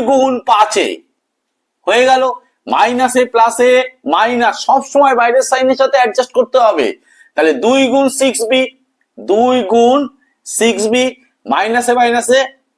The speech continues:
প্লাস দুই গুণ সাত, সেভেন এ, পাঁচ দুয়ে মাইনাস দশ এ, মাইনাস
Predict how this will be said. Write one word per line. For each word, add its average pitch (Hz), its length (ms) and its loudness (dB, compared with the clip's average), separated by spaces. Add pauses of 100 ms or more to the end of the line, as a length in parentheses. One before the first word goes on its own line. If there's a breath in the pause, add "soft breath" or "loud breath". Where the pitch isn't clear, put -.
প্লাস 202 340 2 (400)
দুই 415 200 0 (140)
গুণ 254 200 2 (420)
সাত, 104 300 -6 (1120)
সেভেন 262 460 0 (260)
এ, - 20 2 (680)
পাঁচ 175 200 2 (180)
দুয়ে 254 260 2 (680)
মাইনাস 226 480 0 (160)
দশ 226 200 2 (120)
এ, - 20 4 (1400)
মাইনাস 240 520 0